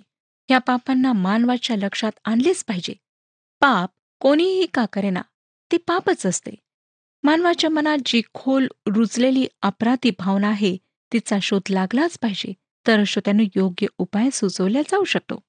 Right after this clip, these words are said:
स्तोत्रकर्ता स्तोत्रसंहिता एकशे एकोणचाळीस अध्याय तेवीस आणि चोवीस वचनांमध्ये काय म्हणतो पहा. स्तोत्रसंहिता एकशे एकोणचाळीस अध्याय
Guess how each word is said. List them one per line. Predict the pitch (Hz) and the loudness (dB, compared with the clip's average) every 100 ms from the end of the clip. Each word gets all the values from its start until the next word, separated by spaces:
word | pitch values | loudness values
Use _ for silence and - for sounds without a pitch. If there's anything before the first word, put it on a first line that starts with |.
| _ _ _ _ _ _ | _ _ _ _ _ _
स्तोत्रकर्ता | - 302 311 330 320 302 311 | -2 0 0 0 -2 0 -2
स्तोत्रसंहिता | 320 - 226 - 233 262 233 240 - - | 0 0 0 0 0 2 0 0 -2 -2
एकशे | 208 - 233 - | -2 0 0 0
एकोणचाळीस | 202 - 214 - 233 233 208 | 0 2 0 2 0 0 -2
अध्याय | - 226 190 202 - _ _ _ - | -4 0 0 -2 -12 _ _ _ -2
तेवीस | 262 285 294 | 0 2 0
आणि | 302 - | -2 0
चोवीस | 202 196 - 196 | 0 0 0 -2
वचनांमध्ये | 190 208 196 196 208 | 0 0 2 0 -2
काय | 190 190 | 0 2
म्हणतो | 208 214 | 2 0
पहा. | 220 214 302 - _ _ _ _ _ _ _ | -2 0 -2 -4 _ _ _ _ _ _ _
स्तोत्रसंहिता | - 214 190 196 196 214 202 262 330 - _ | -4 -2 0 0 0 0 -2 0 -2 -4 _
एकशे | 208 - - - - | -2 0 -2 -2 -2
एकोणचाळीस | 247 247 247 240 285 294 269 | -2 2 2 2 0 0 -2
अध्याय | 247 269 330 | -4 -2 -4